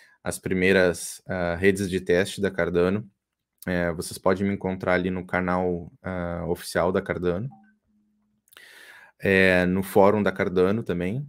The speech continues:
fórum ponto cardano ponto com ou ponto org. Aqui. Org.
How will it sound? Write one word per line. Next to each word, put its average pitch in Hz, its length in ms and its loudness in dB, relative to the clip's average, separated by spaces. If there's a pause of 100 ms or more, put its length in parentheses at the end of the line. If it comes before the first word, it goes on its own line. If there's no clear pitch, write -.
(120)
fórum 90 400 -6
ponto 87 280 -12
cardano 87 440 -4
ponto - 760 -20 (420)
com 110 440 -10
ou 82 160 -8
ponto - 320 -12
org. 95 280 -4 (1300)
Aqui. - 420 -10 (1900)
Org. 92 360 -4